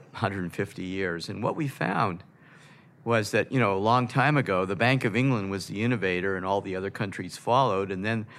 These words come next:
for a while, the Fed was doing this and then the Bundesbank.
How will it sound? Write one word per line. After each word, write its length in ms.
for 140
a 80
while, 420
the 100
Fed 420
was 180
doing 380
this 260
and 140
then 160
the 80
Bundesbank. 840